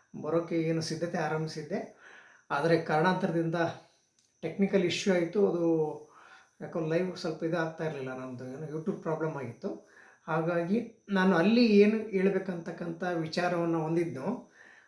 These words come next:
ಅದನ್ನು ಈ ವಿಡಿಯೋ ಮುಖಾಂತರ ತಮಗೆ ತಿಳಿಸ್-, ತಿಳಿಯ ಬಯಸುತ್ತೇನೆ.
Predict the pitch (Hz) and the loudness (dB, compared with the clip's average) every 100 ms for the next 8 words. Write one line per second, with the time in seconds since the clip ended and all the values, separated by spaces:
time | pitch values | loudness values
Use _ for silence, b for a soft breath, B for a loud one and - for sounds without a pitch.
0 | - 156 196 220 208 175 214 190 196 190 | -6 2 4 6 6 4 4 6 6 4
1 | 160 175 160 180 170 170 156 160 160 160 | -4 -8 -6 -6 -4 -4 -4 -4 -6 -4
2 | 160 160 - - - 165 175 175 156 156 | -6 -6 -10 -16 -6 -2 0 0 -2 -4
3 | - - 143 185 - _ | -8 -10 -8 -8 -8 _